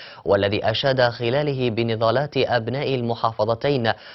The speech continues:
ورفضهم للمشروع الانقلابي وتمسكهم بالدولة والشرعية. كما شدد على ضرورة توحيد الجهود والعمل مع مختلف القوى الوطنية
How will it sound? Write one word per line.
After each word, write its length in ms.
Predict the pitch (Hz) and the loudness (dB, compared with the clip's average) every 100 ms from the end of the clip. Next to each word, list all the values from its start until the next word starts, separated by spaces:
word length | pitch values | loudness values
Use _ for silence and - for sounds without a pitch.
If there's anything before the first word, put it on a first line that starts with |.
| - - | -8 0
ورفضهم 640 | 85 120 120 120 135 170 | 2 2 2 0 0 0
للمشروع 600 | 165 120 117 - 135 127 | 0 0 0 0 2 2
الانقلابي 680 | 120 120 - 120 117 131 151 | 2 0 0 2 2 2 0
وتمسكهم 840 | 139 123 117 113 143 139 131 123 | 0 0 -2 -2 -4 -2 -2 0
بالدولة 640 | 117 110 131 139 123 117 104 | -2 0 -2 0 0 -2 -2
والشرعية. 960 | 113 139 - 151 143 104 95 98 - _ _ - - - - | -2 -2 -6 -6 -4 -4 -2 -2 -4 _ _ -20 -20 -20 2
كما 240 | 143 139 135 | 6 8 6
شدد 340 | 196 175 156 | 4 0 2
على 200 | 139 131 | 4 4
ضرورة 340 | 127 143 156 | 4 2 0
توحيد 520 | 139 131 131 117 147 135 | 0 2 2 0 0 0
الجهود 440 | 117 113 127 143 | 0 0 0 0
والعمل 420 | 135 117 120 123 | 4 4 2 0
مع 160 | 120 113 | 0 0
مختلف 500 | 110 - 151 139 131 | -2 -6 -6 -6 -2
القوى 560 | 123 117 117 110 147 135 | -2 0 -2 -4 -2 2
الوطنية 720 | 120 110 113 135 156 127 | 2 2 0 -2 4 4